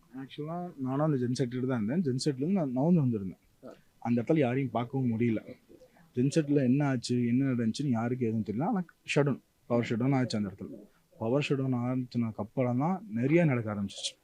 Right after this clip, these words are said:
நிறைய அசம்பாவிதங்கள் வர ஆரம்பிச்சிச்சு. அப்புறம் ஆம்புலன்ஸ் உள்ள ஆரம்பிச்சிச்சு. அப்புறம் ரொம்ப தள்ளுமுள்ளாயிடுச்சு. அதெல்லாம் முடிஞ்சு விஜய் கிளம்புனதுக்கு அப்புறம் உள்ள தடியடி நடத்த ஆரம்பிச்சிட்டாங்க. எதுக்கு பண்றாங்க, எதுக்கு அடிக்கிறாங்க, அது வரைக்குமே அங்க எல்லாம் போலீஸ் ப்ரொடெக்ஷனே கிடையாது.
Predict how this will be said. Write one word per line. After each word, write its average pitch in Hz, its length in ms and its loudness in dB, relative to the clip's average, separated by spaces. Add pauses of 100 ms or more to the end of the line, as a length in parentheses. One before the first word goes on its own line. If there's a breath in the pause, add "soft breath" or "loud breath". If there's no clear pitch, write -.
(580)
நிறைய 117 260 2
அசம்பாவிதங்கள் 127 560 2
வர 110 120 -2
ஆரம்பிச்சிச்சு. 110 320 -4
அப்புறம் 104 300 -4
ஆம்புலன்ஸ் 123 320 2
உள்ள 110 120 -2
ஆரம்பிச்சிச்சு. 101 540 -4
அப்புறம் 98 360 -8
ரொம்ப 151 280 2
தள்ளுமுள்ளாயிடுச்சு. 104 720 0 (540 soft breath)
அதெல்லாம் 123 480 4
முடிஞ்சு 180 500 4
விஜய் 139 380 4
கிளம்புனதுக்கு 123 380 0
அப்புறம் 147 300 0 (420)
உள்ள 147 160 4 (400)
தடியடி 117 300 2
நடத்த 98 220 -4
ஆரம்பிச்சிட்டாங்க. 92 400 -6 (440 soft breath)
எதுக்கு 113 280 0
பண்றாங்க, 101 600 -2
எதுக்கு 104 320 -4
அடிக்கிறாங்க, 92 480 -4 (260)
அது 110 200 0
வரைக்குமே 120 240 2
அங்க 110 140 4
எல்லாம் 110 200 0
போலீஸ் 117 320 0
ப்ரொடெக்ஷனே 110 440 -2
கிடையாது. 104 400 -4